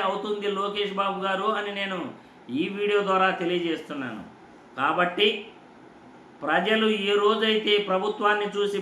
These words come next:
భయపడరో, ఏ రోజైతే ప్రజలు ప్రభుత్వ వేధింపులకు గురిగారో ఆ రోజు వరకు కూడా ప్రశాంతత ప్రతి రాజకీయ పార్టీకి, ప్రభు-, ప్ర-, ప్రతి ప్రభుత్వానికి ఉంటుంది. ప్రజలు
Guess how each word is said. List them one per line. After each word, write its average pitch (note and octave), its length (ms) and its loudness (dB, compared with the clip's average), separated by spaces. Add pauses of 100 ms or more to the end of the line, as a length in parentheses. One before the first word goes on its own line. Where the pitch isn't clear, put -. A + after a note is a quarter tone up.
భయపడరో, G3 540 2 (1000)
ఏ G#3 40 6 (140)
రోజైతే A#3 520 4 (200)
ప్రజలు G#3+ 360 2 (680)
ప్రభుత్వ A3 400 0 (200)
వేధింపులకు G#3+ 640 2 (120)
గురిగారో G3+ 460 2 (280)
ఆ G3 40 6 (160)
రోజు A3 300 0
వరకు G#3+ 260 0 (100)
కూడా F#3 240 2 (1120)
ప్రశాంతత F#3+ 680 0 (600)
ప్రతి F3 260 -4 (100)
రాజకీయ F#3+ 460 -2 (120)
పార్టీకి, F3+ 480 0 (100)
ప్రభు-, E3 360 -4
ప్ర-, E3 260 -4
ప్రతి E3 220 -6 (100)
ప్రభుత్వానికి F3 600 -4 (120)
ఉంటుంది. D3+ 360 -8 (600)
ప్రజలు G3+ 360 2